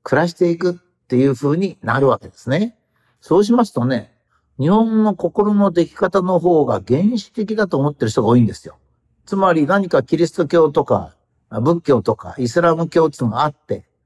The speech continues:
それを教えてもらってやると。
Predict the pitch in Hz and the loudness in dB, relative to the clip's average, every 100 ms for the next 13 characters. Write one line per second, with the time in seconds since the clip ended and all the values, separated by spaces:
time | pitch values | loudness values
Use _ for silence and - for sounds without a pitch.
0 | _ _ 170 214 220 196 - 226 220 214 | _ _ 0 2 4 2 0 -2 -2 0
1 | 214 202 202 202 _ 247 214 143 117 117 | 0 2 0 -2 _ 2 4 2 0 -6
2 | - | -12